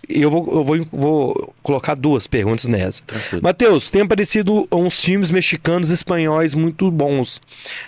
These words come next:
Speaker 1: É, a produção de cinema lá tá bombando e eu quero encomendar, é, encaminhar os coreanos e,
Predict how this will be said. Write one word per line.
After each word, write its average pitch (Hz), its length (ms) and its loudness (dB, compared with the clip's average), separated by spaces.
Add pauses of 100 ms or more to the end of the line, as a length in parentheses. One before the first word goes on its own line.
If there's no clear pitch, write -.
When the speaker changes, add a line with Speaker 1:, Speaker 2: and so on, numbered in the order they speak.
(140)
Speaker 1:
É, 131 160 2
a 135 60 2
produção 185 500 0
de 185 60 -2
cinema 175 360 0
lá 165 140 2
tá 185 180 0
bombando 147 680 0
e 160 80 2
eu 160 80 2
quero 175 180 0
encomendar, 175 720 0
é, 110 180 -4 (320)
encaminhar 165 680 0
os 196 300 2
coreanos 208 640 2
e, 160 360 2